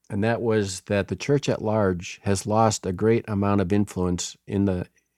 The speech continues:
in the, in government, or in the world for that matter.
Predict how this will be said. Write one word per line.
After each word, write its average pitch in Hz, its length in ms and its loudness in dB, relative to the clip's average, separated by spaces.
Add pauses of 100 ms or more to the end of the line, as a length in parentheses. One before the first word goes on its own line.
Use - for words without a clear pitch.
(480)
in 98 200 0
the, 90 160 -2
in 101 160 -2
government, 92 720 -2
or 92 180 -2
in 104 120 2
the 95 60 0
world 95 380 0
for - 140 -10
that 82 200 -8
matter. 82 460 -6